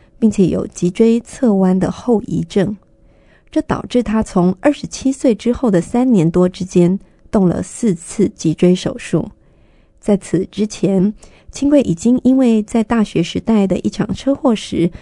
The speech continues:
受到伊甸基金会志工的细心照料，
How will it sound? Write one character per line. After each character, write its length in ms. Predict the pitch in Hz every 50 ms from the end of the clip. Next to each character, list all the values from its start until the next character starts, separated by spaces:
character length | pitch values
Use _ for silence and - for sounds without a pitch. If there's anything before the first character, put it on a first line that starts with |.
| - - _
受 160 | - - 220
到 160 | 208 - 185 175
伊 100 | - -
甸 180 | 208 - 202 175
基 140 | - - 185
金 180 | - 208 202
会 200 | 208 220 196 170
志 240 | - - - 202 180
工 240 | 175 - 180 185 190
的 240 | 180 170 - - 185
细 260 | - - - 233 208
心 340 | - - - 214 214 220 214
照 240 | - - 240 214 190
料， 340 | 156 170 185 170 - - -